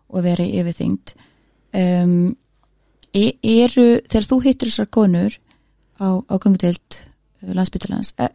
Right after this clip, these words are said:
skannaru svolítið fyrir þessum þáttum líka?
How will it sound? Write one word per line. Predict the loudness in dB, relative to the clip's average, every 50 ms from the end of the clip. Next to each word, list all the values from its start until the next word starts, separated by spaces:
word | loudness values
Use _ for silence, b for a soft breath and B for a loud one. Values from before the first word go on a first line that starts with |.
| b b b b b
skannaru | -6 -6 -4 -2 0 4 6 8 8 8 8 6 4 2
svolítið | 0 -2 -2 -2 -4
fyrir | -2 0 2 2 2 0 -2 -4
þessum | -4 -4 -2 0 0 -2
þáttum | -2 -6 -10 -10 -6 0 2 2
líka? | 2 2 0 -4 -10 -16